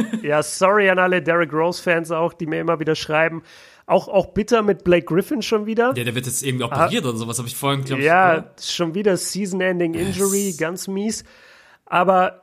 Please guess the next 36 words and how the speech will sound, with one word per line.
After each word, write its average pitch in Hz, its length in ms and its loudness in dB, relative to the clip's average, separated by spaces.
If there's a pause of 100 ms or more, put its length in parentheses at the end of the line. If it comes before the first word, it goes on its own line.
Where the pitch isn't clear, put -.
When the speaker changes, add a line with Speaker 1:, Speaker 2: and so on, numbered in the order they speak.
Speaker 2:
l-, 170 200 -4 (100)
bleiben 185 320 0
wir 240 80 4
mal 220 140 4
bei 170 120 4
Drummond. 190 600 0 (100)
Das, 156 380 -8
das 156 160 -10
ist 220 120 -6
schon 170 200 -2
Wahnsinn. 151 420 2
Also 143 240 0
auch 180 140 2
die 175 180 -6
letzten, 196 760 -4
wenn 170 100 6
er 175 100 6
das 190 220 2
jetzt 185 240 0
hält, 208 320 2
dann 156 160 2
würde 165 140 2
er 160 160 4
wieder 196 180 0
die 185 160 -2
N 190 160 -2
B 180 160 0 (140)
A 196 40 4
anführen. 185 440 -2
Das 160 180 -4
heißt, 175 260 4
er 160 140 4
wäre 170 200 2
in 160 160 -4
den 151 120 2
letzten 190 720 -2